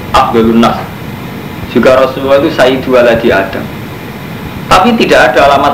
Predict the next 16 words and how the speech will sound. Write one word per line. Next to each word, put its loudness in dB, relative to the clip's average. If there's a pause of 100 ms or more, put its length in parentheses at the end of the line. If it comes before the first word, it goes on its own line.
lahir 2
bahwa 4
Nabi 0
itu 0
yang 2
terbaik 0
dalam 2
hal 2
duniawi. -2 (760)
Zaman 2
itu 0
orang 4
terkaya 2
tetap -4
Kaisar 2
Romawi, 0